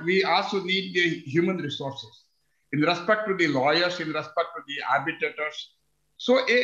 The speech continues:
atmosphere is required to be created in our country. Therefore, we, we, this, this, this institution is required to be promoted.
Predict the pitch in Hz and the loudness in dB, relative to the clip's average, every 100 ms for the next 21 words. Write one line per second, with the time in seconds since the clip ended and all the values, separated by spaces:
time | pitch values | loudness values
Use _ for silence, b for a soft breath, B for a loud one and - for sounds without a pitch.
0 | - 180 - 226 247 254 233 208 156 147 | 2 -4 -2 0 2 2 2 0 -2 0
1 | 208 220 214 226 - 170 180 180 196 180 | 0 0 -2 -4 -2 -2 -2 0 -2 -2
2 | 170 165 131 117 - _ _ - 208 214 | -2 -2 -6 -10 -10 _ _ -2 -2 -2
3 | 214 220 220 - 185 196 180 196 196 180 | -4 -4 -4 -8 -4 -4 -2 -4 -2 -4
4 | 180 - 165 180 - 143 147 147 170 170 | -4 -4 -2 -2 -4 -6 -6 -6 -10 -10
5 | 170 185 - 165 147 139 170 170 - 156 | -6 -6 -6 -6 -6 -2 0 0 -4 -8
6 | 135 123 139 156 | -4 -2 -2 -4